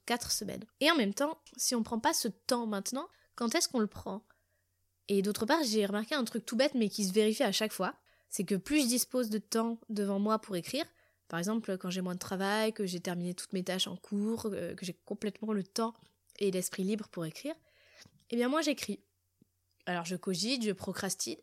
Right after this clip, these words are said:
je scrolle sur les réseaux sociaux, je refais le monde et le ménage, je lis un bouquin, euh, la journée passe,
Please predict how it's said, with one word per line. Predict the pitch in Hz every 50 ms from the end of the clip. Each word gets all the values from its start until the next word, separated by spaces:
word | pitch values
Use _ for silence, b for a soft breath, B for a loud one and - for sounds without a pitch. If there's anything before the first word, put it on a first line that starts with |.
| _ -
je | 220 196 185
scrolle | 170 - - - 247 226
sur | 220 - 226
les | 196 190
réseaux | 185 185 202
sociaux, | 196 - 269 240 - - 285 277 285 277
je | 226 214
refais | 202 196 208 196 - 233 220
le | 208 202
monde | 190 202 214 226 220
et | 208 190
le | 190
ménage, | 196 196 208 214 226 240 233 214
je | 202 190
lis | 180 185
un | 185 190
bouquin, | 196 208 190 - 240 240 254 277 285 b b b b b b b b b -
euh, | 214 196 185
la | 185 190
journée | 190 208 226 226 214 202 196
passe, | - - 240 269 302 294 -